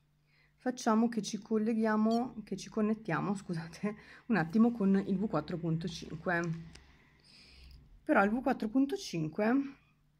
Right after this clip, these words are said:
ha ricevuto della posta. Vi ricordo che lui è, mm, Alex,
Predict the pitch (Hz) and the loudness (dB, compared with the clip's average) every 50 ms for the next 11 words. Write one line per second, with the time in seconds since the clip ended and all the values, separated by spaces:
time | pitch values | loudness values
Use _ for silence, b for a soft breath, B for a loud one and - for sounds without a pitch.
0 | _ _ _ - 220 214 220 214 - 254 233 180 170 165 175 165 170 170 170 175 | _ _ _ -2 0 0 0 -2 -2 -2 -2 -2 -2 -2 -2 -4 -4 -2 -2 -4
1 | 170 - - - - - - 190 185 185 196 196 190 185 - 196 185 185 185 196 | -4 -6 -10 -10 -12 -6 -2 0 0 2 2 0 0 0 0 0 0 0 -2 -4
2 | 196 196 - 180 175 170 170 175 175 175 180 190 190 190 196 190 196 196 190 190 | -4 -4 -4 -2 0 0 0 0 -2 -2 -2 0 2 2 2 2 2 2 2 2
3 | 185 - - 175 170 170 165 165 165 165 165 160 156 156 156 - - - 196 196 | 0 -2 -4 -2 -2 0 2 2 4 4 2 2 0 -2 -4 -6 -8 -2 2 2
4 | 208 233 269 277 277 - - - | 4 4 2 0 -4 -6 -4 -2